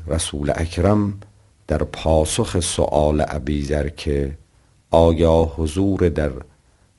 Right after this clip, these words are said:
تشییع جنازه یک مؤمن و عابد ارزشش بیشتر است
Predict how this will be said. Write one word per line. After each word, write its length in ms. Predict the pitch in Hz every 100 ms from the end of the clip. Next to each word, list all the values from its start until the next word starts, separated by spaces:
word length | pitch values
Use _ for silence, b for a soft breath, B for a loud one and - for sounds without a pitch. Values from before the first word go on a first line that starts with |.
| -
تشییع 540 | 78 - 80 78 73
جنازه 640 | 71 76 78 76 78 73
یک 460 | 76 73 73 73 76
مؤمن 800 | 76 78 - 78 85 101 90 80
و 120 | 69
عابد 760 | - 82 78 76 - 82 -
ارزشش 640 | 78 76 71 78 - - -
بیشتر 540 | 76 73 - - 73
است 380 | 71 71 -